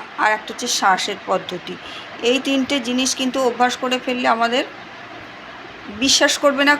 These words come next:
কতটা সুস্থ থাকা যায়। এবং আমাদের শ্বাসের ব্যাপারটা যদি বলি, শ্বাসের ব্যাপারটা নিয়ে ডিটেলস বলবো, আমাদের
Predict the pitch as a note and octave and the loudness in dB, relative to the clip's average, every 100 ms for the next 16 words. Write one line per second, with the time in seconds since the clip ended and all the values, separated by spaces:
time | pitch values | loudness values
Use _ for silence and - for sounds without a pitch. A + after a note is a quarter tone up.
0 | B3+ A#3 B3+ C4 C#4 C#4 B3 - C#4 C#4 | 2 0 2 2 2 -2 -6 -2 0 2
1 | C4 C4+ C4+ E4 - A#3+ B3 B3 A#3 A#3+ | 2 4 4 4 2 2 2 4 4 4
2 | B3 F#4+ - - - - - - - - | 4 0 -4 -14 -16 -16 -16 -16 -16 -16
3 | - - - A3 G#3+ D4 C4+ B3+ C4 C4 | -16 -8 0 2 4 4 4 4 4 2
4 | - C#4 A#3+ B3+ C4+ B3 B3 C#4 C4+ G#3+ | 4 2 4 0 0 2 2 4 2 2
5 | A#3+ B3 B3 B3 C4+ C4+ A3+ A3 B3 B3+ | 2 2 2 2 2 2 0 0 2 2
6 | A3 A#3 A3+ B3+ A#3 A#3 B3 | 2 0 4 4 6 4 4